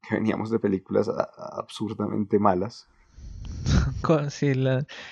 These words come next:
Speaker 2: el Daredevil de Ben Affleck
Speaker 1: Ujú,
Speaker 2: y,
Speaker 1: que
Speaker 2: y el
Speaker 1: siempre lo vamos a
Speaker 2: Punisher que
Speaker 1: criticar
Speaker 2: hablamos.
Speaker 1: hasta,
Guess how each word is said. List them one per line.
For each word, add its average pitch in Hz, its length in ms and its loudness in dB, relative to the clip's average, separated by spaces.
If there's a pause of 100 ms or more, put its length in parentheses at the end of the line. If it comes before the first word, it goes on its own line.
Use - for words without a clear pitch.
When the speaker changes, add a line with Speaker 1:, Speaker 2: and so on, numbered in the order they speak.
(160)
Speaker 2:
el 143 160 4
Daredevil 151 580 10
de 160 100 12
Ben 131 200 12
Affleck 147 380 6
Speaker 1:
Ujú, 117 120 6
Speaker 2:
y, 135 360 6
Speaker 1:
que - 40 4
Speaker 2:
y - 20 8
el 113 60 6
Speaker 1:
siempre 104 380 8
lo 117 100 12
vamos 104 140 10
a - 40 2
Speaker 2:
Punisher 143 100 10
que 120 60 4
Speaker 1:
criticar 120 180 6
Speaker 2:
hablamos. 98 280 6
Speaker 1:
hasta, 113 300 2